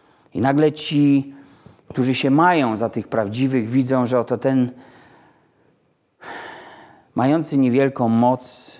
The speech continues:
kościółek, jak to niektórzy może opowiadają, z trzydziestego dziewiątego roku, powojenny, że on jest błogosławiony. Czy nie jest to jakiś paradoks?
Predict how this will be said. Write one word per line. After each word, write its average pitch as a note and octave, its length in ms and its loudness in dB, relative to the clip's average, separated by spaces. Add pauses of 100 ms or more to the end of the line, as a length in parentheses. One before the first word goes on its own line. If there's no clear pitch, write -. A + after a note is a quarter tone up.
(140)
kościółek, C3 880 -2 (1300)
jak - 140 -16
to A2 100 -6
niektórzy A2+ 420 0
może A2 240 0
opowiadają, A2+ 540 -2
z - 100 -14
trzydziestego B2+ 680 -2
dziewiątego A#2 760 0
roku, A#2 440 -2 (1200)
powojenny, A2 760 0 (1600)
że A2+ 180 -2
on A#2 120 0
jest G#2 140 -2
błogosławiony. F#2 880 -4 (800)
Czy A2 260 -4
nie A2+ 160 0
jest G#2 160 -4
to A#2+ 60 -2
jakiś A2 300 -4
paradoks? - 720 -6